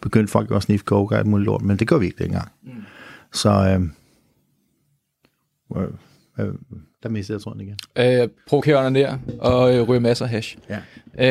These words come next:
Speaker 2: Øhm, har du egentlig læst Einars bog? Han udgav en bog for næsten ti år siden, måske to tusind tolv eller elleve eller sådan noget, ti.
Speaker 1: Jeg læste lidt af den. Øhm, læste lidt af den. Prøvede at skimme den og se de, finde de sider, der handler om mig.
Speaker 2: Ja.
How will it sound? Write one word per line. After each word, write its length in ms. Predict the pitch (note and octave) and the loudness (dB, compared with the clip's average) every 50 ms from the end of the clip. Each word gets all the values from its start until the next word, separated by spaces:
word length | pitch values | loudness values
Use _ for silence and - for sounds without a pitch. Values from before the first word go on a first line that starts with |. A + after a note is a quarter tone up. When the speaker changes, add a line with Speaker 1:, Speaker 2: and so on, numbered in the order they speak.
| C3 B2+ | 4 2
Speaker 2:
Øhm, 420 | B2+ B2 B2 B2 B2 A#2+ A#2+ A2+ A2 - - - | 2 0 -2 -4 -4 -6 -6 -8 -10 -14 -12 -4
har 100 | - C#3 | 0 0
du 60 | C#3+ | 2
egentlig 240 | D#3 F3 F3 F3 D3+ | 2 2 0 0 2
læst 380 | C#3+ E3 F3 D#3+ D3 - - - - | 2 2 2 2 0 -2 -4 -2 -2
Einars 240 | C#3+ C#3+ D3 C#3+ | -2 -2 -2 -4
bog? 240 | - - C#3 B2+ - | -4 -4 -4 -4 -4
Han 100 | C3 C3 | -4 -2
udgav 180 | C3 C3 B2+ C#3 | -2 0 2 2
en 80 | B2+ | 2
bog 220 | A2+ - B2+ C3 A#2+ | 2 2 2 2 2
for 180 | - A#2+ G#2+ - _ _ _ _ - - - - - - - - | 0 -2 -2 -2 _ _ _ _ -20 -20 -20 -20 -20 -20 -16 -6
næsten 300 | - A2 A#2+ C3+ D3 - | 0 2 2 2 0 -2
ti 200 | - - C3 - | -4 -2 -2 -2
år 120 | - - - | -2 -4 -6
siden, 200 | - - A2+ A2+ | -4 -4 -4 -4
måske 180 | G#2+ G#2+ B2+ | -2 -2 0
to 140 | - - C3 | 2 2 0
tusind 240 | A#2 A2 B2 A#2+ A2 | 2 2 0 0 0
tolv 340 | - - - A2+ A#2+ B2 - | 0 0 2 2 2 2 0
eller 140 | - - | 0 2
elleve 200 | A#2+ A2 A#2 A#2+ | 2 2 2 2
eller 140 | A#2+ A2+ - | 0 -2 -4
sådan 100 | - - | -2 -2
noget, 120 | - - - | -2 -2 0
ti. 200 | - B2 - - - - | 0 -2 -2 -2 -2 -2
Speaker 1:
Jeg 120 | A2+ A#2+ | 0 0
læste 320 | G#2 - - - D3 - - | 2 2 0 2 0 0 -2
lidt 180 | G2+ G2+ F#2+ | -2 -2 -2
af 180 | G2+ G2 F#2+ G2 | -2 -2 -2 0
den. 160 | G#2 G#2 F2 - - - | 2 0 0 0 -2 -2
Øhm, 460 | A2+ G#2 G2+ G2 G2 G2 F#2+ F2+ E2 - - - - - - - - | 2 2 4 4 4 4 2 0 -2 -4 -6 -10 -12 -12 -14 -12 -8
læste 200 | - G#2 - - | -8 -6 -4 0
lidt 120 | - G#2+ G2 | 0 2 2
af 140 | G2+ G2+ | 2 2
den. 140 | F#2+ G2+ G2 - - - - - - - _ _ _ _ _ _ _ _ _ _ _ _ _ _ _ - | 2 2 0 0 -6 -20 -20 -20 -20 -20 _ _ _ _ _ _ _ _ _ _ _ _ _ _ _ -8
Prøvede 260 | - - G#2 G#2 G#2 | -2 0 2 2 2
at 140 | G2 F2 - - - _ _ _ _ | 2 0 -2 -10 -20 _ _ _ _
skimme 460 | - - - - - A#2 G#2+ G#2 G2+ G2+ | -4 -2 -2 0 2 2 2 2 2 0
den 100 | A#2 A2+ | 0 -2
og 100 | G#2+ G#2 | 0 -2
se 200 | G2 - A2+ A2 | -2 -4 -6 -8
de, 200 | G#2+ - A2 G#2 G2+ _ _ - | -6 -8 -8 -10 -10 _ _ -12
finde 260 | - - A#2 G#2 G#2 | -4 -2 -2 0 0
de 80 | G#2+ G#2 | -2 -4
sider, 240 | - - A2+ A2 A2 | -2 0 0 0 2
der 60 | A2 | 2
handler 220 | G#2+ A2 G#2 A2 | 2 0 0 0
om 60 | A2 | -2
mig. 180 | A2 G#2+ G#2+ G#2+ - - | -2 -2 -4 -4 -6 -4
Speaker 2:
Ja. 140 | - B2 A#2 | 0 0 0